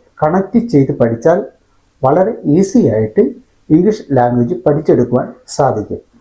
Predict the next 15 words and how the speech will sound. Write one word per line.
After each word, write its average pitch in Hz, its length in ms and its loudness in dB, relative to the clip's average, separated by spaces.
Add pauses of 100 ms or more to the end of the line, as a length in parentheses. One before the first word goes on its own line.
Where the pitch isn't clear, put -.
(180)
നമുക്ക് 147 380 2 (400)
എന്തുകൊണ്ടാണ് 214 560 2 (140)
ഫോറിനേഴ്സ് 165 540 2
മലയാളം 170 440 2 (100)
പഠിച്ചെടുക്കുവാൻ 143 680 0
പറ്റുന്നില്ല 139 680 2
എന്ന് 120 240 2 (220)
നോക്കാം. 196 360 0 (580)
ഒന്നാമതായി 214 600 4 (180)
നിങ്ങൾ 190 240 2 (180)
മനസ്സിലാക്കേണ്ടത്, 127 920 0 (540)
മലയാള 214 320 4 (100)
ഭാഷ 147 260 -2 (180)
എന്നത് 120 340 2 (200)
ഒരു 165 160 4